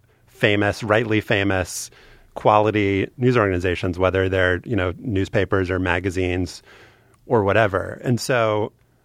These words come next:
I hate to use the, <laughs> the adjective troubling. It's a really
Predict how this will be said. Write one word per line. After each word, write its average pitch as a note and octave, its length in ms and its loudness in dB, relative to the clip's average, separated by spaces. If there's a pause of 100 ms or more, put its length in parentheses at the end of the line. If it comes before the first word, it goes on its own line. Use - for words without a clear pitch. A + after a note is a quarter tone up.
(140)
I B2 100 0
hate E3 260 0
to E3+ 100 -4
use C#3 220 2
the, B2+ 400 0
<laughs> A2+ 40 -10
the C3+ 120 -2
adjective A2+ 500 0
troubling. G2+ 580 0
It's B2+ 160 -6
a A#2+ 60 0
really A2+ 380 0